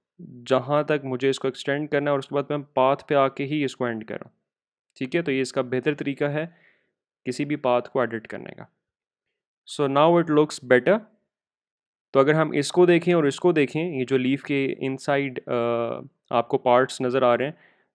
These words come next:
so ये कुछ बेहतर बन गया है, लेकिन इसमें जो, अ, ये बहुत स्ट्रेट लाइन यहाँ पे नज़र आ रही है, तो कोशिश करेंगे इसको भी थोड़ा सा, अ, राउंडेड, इस लाइन को थोड़ा सा राउंड कर लेते हैं यहाँ से भी,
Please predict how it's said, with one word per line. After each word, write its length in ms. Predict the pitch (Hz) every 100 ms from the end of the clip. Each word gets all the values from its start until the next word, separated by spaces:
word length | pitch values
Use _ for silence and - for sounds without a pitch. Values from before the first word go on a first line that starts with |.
| _
so 300 | - 131 127
ये 340 | 123 117 131 160
कुछ 340 | 135 - - -
बेहतर 320 | 127 135 156
बन 220 | 151 147
गया 140 | 143 147
है, 60 |
लेकिन 320 | 143 123 135 131
इसमें 380 | 131 - 151 143
जो, 180 | 131 131 165 _ _ _ _ _ _
अ, 40 | 123
ये 400 | 123 120 120 131
बहुत 300 | 127 127 -
स्ट्रेट 300 | - 147 147
लाइन 280 | 143 135 131
यहाँ 140 | 127
पे 80 | 127
नज़र 240 | 123 120
आ 80 | 127
रही 100 | 123
है, 40 | 131
तो 100 | 131
कोशिश 340 | 127 127 139
करेंगे 280 | 139 139 139
इसको 180 | 131 156
भी 120 | 160 165
थोड़ा 260 | 175 180 170
सा, 160 | 135 165 _ _ _ _ _ -
अ, 380 | 117 117 117 117 _ _ _ _ _ _ _ _ _ _ _ -
राउंडेड, 760 | 120 120 127 135 139 139 127 _ _ _ _ _ _
इस 200 | 135 -
लाइन 200 | 131 131
को 100 | 131
थोड़ा 160 | 139 135
सा 120 | 143
राउंड 320 | 123 120 120
कर 140 | 117
लेते 260 | 113 64 -
हैं 60 | -
यहाँ 140 | -
से 140 | -
भी, 140 | -